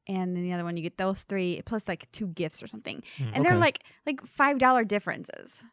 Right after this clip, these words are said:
Speaker 3: Oh, wow.
Speaker 2: Hmm.
Speaker 3: Okay.
Speaker 1: It's, like, thirty-nine dollars to forty-nine dollars
Speaker 3: Okay.
Speaker 1: between the, the gaps.
Speaker 2: Do you
Speaker 1: It's
Speaker 2: get,
Speaker 1: like
Speaker 2: like, an outfit a month or something?
Speaker 1: Yeah, and you get an
Speaker 2: No
Speaker 1: outfit a
Speaker 2: shit.
Speaker 1: month.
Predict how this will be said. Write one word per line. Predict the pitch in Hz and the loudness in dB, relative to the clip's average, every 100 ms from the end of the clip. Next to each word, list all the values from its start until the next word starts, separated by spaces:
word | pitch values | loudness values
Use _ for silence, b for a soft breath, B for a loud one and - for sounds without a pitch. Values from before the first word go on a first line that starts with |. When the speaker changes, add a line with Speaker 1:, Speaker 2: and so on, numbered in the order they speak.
| _ _ _ | _ _ _
Speaker 3:
Oh, | - 165 | 4 4
wow. | 107 - 107 | 6 4 2
Speaker 2:
Hmm. | 87 | 0
Speaker 3:
Okay. | 123 - | 0 4
Speaker 1:
It's, | 240 220 - | 4 4 -2
like, | 226 170 - - _ | -2 -4 -14 -20 _
thirty-nine | 254 277 262 _ 226 247 233 | 4 4 0 _ -6 -4 0
dollars | 226 226 226 - | 0 2 0 -2
to | 220 185 - _ _ - | -4 -4 -6 _ _ -6
forty-nine | 226 214 190 170 165 | -2 -2 -2 -6 -6
dollars | 156 151 - 220 220 - - _ 143 | -8 -8 -8 -8 -8 -10 -12 _ -6
Speaker 3:
Okay. | 202 117 123 - | -2 0 -2 -6
Speaker 1:
between | 226 214 196 | -4 -4 -4
the, | 180 - _ | -6 -10 _
the | 180 | -8
gaps. | 190 196 - - | -4 -2 -4 -4
Speaker 2:
Do | 160 | 2
you | 147 | 6
Speaker 1:
It's | 143 | 8
Speaker 2:
get, | |
Speaker 1:
like | 127 | 8
Speaker 2:
like, | 202 | 6
an | |
outfit | 120 127 139 | 4 4 4
a | |
month | 107 113 147 | 2 0 0
or | 180 | -2
something? | - 185 285 | -2 2 4
Speaker 1:
Yeah, | 440 | 4
and | 262 | 4
you | 247 | 4
get | 277 | 4
an | 196 | 6
Speaker 2:
No | |
Speaker 1:
outfit | 277 - 320 | 4 4 4
a | - | 6
Speaker 2:
shit. | 285 | 6
Speaker 1:
month. | 381 254 170 - | 4 0 -4 -8